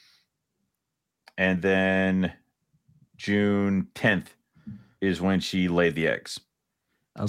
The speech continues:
Speaker 1: So kind of in the same point of it.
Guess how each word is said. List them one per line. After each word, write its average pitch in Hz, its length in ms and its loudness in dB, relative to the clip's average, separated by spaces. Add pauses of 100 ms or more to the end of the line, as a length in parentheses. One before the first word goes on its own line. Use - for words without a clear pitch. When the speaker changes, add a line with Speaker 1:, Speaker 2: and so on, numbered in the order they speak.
(100)
Speaker 1:
So 87 540 4 (580)
kind 123 280 4
of 123 80 2
in 127 100 2
the 117 80 0
same 120 300 2
point 107 300 2
of 98 100 2
it. 98 240 2